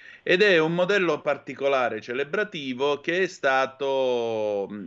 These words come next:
che è esposto, se ne volete vedere uno,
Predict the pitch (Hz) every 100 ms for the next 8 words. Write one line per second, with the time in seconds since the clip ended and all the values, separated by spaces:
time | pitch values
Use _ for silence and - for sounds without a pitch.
0 | - 156 165 143 123 135 - 139 117 110
1 | 135 127 117 107 101 104 113 110 104 110
2 | 131 147 110 107 110 107